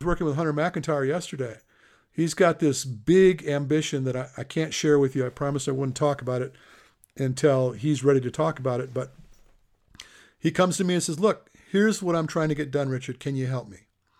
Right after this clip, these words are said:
And so we went in and did, did some diagnostics and took a look at the, the damage and the circumstance. And, and we're gonna try to figure this out, see if we can make this dream he has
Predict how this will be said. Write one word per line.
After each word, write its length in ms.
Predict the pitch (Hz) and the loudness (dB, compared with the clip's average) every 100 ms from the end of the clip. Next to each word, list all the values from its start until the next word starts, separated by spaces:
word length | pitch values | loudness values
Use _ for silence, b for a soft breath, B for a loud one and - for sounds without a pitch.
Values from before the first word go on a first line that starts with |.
| b b b b b | b b b b b
And 480 | 147 139 139 143 151 | -2 0 0 -4 -6
so 180 | - 151 | 0 2
we 140 | 139 | 4
went 160 | 151 147 | 4 2
in 120 | 147 139 | 0 -4
and 100 | 131 | -4
did, 360 | 139 - 139 | -6 -8 -8
did 160 | 135 147 | -6 -4
some 140 | 143 | -2
diagnostics 720 | 143 143 131 131 139 - 139 147 | 0 0 0 -2 -4 -4 -8 -6
and 160 | 135 | -6
took 140 | 151 143 | -4 -2
a 40 | |
look 200 | 135 147 | -2 -4
at 100 | 135 | -2
the, 320 | 147 139 135 - | 2 2 0 -8
the 100 | 135 | -6
damage 480 | 135 131 139 143 131 | -4 -2 -4 -6 -6
and 140 | 135 | -8
the 40 | 135 | -6
circumstance. 680 | 139 135 131 - 135 135 139 | -6 -6 -8 -8 -8 -8 -10
And, 120 | 131 b b b b b | -12 b b b b b
and 540 | 135 131 139 151 151 | -4 -4 -4 -8 -8
we're 140 | 139 139 | -4 0
gonna 140 | 156 | 0
try 160 | 143 160 | 0 2
to 60 | 151 | 2
figure 240 | 175 165 | 2 0
this 160 | 160 175 | 0 0
out, 220 | 196 - | -2 -4
see 140 | - | -4
if 80 | 139 | -4
we 80 | 147 | -4
can 160 | 147 147 | -4 0
make 340 | 147 147 - | 0 -2 -8
this 340 | - 131 135 127 | -14 -4 -4 -4
dream 320 | 123 160 170 | -4 -2 -2
he 100 | 139 | -4
has 380 | 123 131 131 | -6 -6 -8